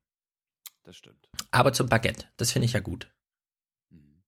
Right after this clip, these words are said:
Speaker 2: Äh, ich habe ein großes Problem in meinem Leben, ein großes ungelöstes Problem. Wenn ich irgendwo zum Grillen eingeladen bin, sage ich den Leuten immer, „Bitte genug Baguette.“ Und dann denken die, sie gehen los und kaufen Baguette und dann komme ich da an und dann liegt da so ein Baguette für drei Leute.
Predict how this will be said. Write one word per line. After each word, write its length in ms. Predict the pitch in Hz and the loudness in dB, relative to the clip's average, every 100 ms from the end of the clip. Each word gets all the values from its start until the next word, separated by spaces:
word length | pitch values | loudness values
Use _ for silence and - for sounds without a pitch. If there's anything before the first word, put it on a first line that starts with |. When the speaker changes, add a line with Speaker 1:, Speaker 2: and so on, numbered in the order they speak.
| _ | _
Speaker 2:
Äh, 160 | - - | -6 -4
ich 120 | 110 | 2
habe 200 | 127 127 | 2 4
ein 240 | 110 139 | 4 4
großes 400 | 143 - 110 107 | 2 2 2 2
Problem 360 | - 95 101 107 | 0 0 2 2
in 80 | 92 | 2
meinem 180 | 85 85 | 0 0
Leben, 300 | 90 107 107 | -2 -2 2
ein 380 | 123 160 180 175 | 4 6 4 2
großes 440 | - 120 127 123 | 2 4 4 2
ungelöstes 520 | 120 113 117 95 113 - | 0 2 2 0 -2 -6
Problem. 420 | - - 101 104 | -4 0 0 2
Wenn 100 | 123 | 4
ich 60 | 123 | 4
irgendwo 200 | 117 107 | 4 4
zum 160 | 107 | 4
Grillen 260 | 107 113 - | 6 4 4
eingeladen 420 | 82 87 85 98 | 4 4 4 2
bin, 160 | 98 101 | 0 4
sage 160 | 92 | 2
ich 60 | - | 4
den 120 | 98 | 2
Leuten 220 | 87 107 | 4 4
immer, 280 | 101 101 107 _ _ _ _ _ _ | 2 0 -2 _ _ _ _ _ _
„Bitte 220 | 107 107 | 0 2
genug 320 | - 95 98 | 2 2 2
Baguette.“ 400 | - 92 87 - - - _ _ _ _ _ _ _ _ _ - _ _ _ - | 0 4 2 2 -14 -20 _ _ _ _ _ _ _ _ _ -20 _ _ _ 0
Und 140 | 98 | 2
dann 120 | 98 | 4
denken 280 | 104 117 110 | 4 6 6
die, 280 | 95 90 - _ _ _ | 4 0 -2 _ _ _
sie 160 | - 104 | -4 0
gehen 160 | 95 | 4
los 160 | 95 110 | 4 4
und 60 | 110 | 4
kaufen 260 | 107 104 | 2 2
Baguette 300 | 92 87 107 | 2 2 2
und 40 | 95 | 2
dann 80 | |
komme 180 | 90 98 | 2 0
ich 60 | - | 2
da 100 | - | 2
an 120 | 98 | 4
und 100 | 98 | 4
dann 120 | 98 | 2
liegt 220 | 98 113 | 0 2
da 100 | 101 | 2
so 120 | 95 95 | 2 2
ein 260 | - 107 | 4 6
Baguette 380 | 98 98 85 - | 4 4 0 0
für 100 | 82 | -2
drei 180 | - 85 | 2 2
Leute. 460 | 80 - - 123 | 2 0 -2 -4